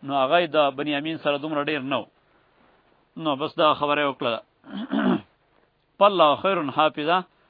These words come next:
دا په مقابله ده «و انا له لحافظون» کې وکړله. او د هغې لپاره علت و ارحم الراحمین، الله تعالی ښه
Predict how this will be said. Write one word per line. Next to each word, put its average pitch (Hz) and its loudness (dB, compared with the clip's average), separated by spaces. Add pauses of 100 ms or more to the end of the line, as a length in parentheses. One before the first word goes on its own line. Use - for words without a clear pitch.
(120)
دا 160 4
په 175 -2
مقابله 147 0
ده 160 0
«و 139 -2
انا 175 -2
له 147 -2
لحافظون» 147 -2
کې 147 -6
وکړله. 127 -6 (800)
او 160 2
د 151 -4
هغې 156 -2
لپاره 170 2
علت 147 0
و 160 -4
ارحم 147 0
الراحمین، 139 -4 (340)
الله 151 4
تعالی 180 0
ښه 185 0